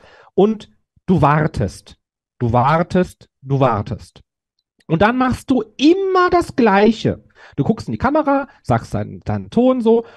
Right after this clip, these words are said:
Und das Problem ist auch, die Protagonisten, die da neu reinkommen, die waren noch nie im Fernsehen. Die Superhändler hatten teilweise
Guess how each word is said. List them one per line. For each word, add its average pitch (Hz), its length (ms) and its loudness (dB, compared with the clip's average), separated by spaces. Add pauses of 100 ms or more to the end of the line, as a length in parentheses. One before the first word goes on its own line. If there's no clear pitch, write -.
(120)
Und 156 140 -2
das 160 160 -2
Problem 240 300 0
ist 277 120 -4
auch, 185 240 -2
die - 120 -8
Protagonisten, 180 720 -2
die 190 80 -10
da 170 100 0
neu 165 220 0
reinkommen, 160 580 -2 (220)
die 139 100 -2
waren 165 120 2
noch 156 120 0
nie 180 160 -4
im 220 80 -4
Fernsehen. 143 560 -4 (460)
Die 139 80 2
Superhändler 196 560 2
hatten 170 200 -4
teilweise 156 680 -2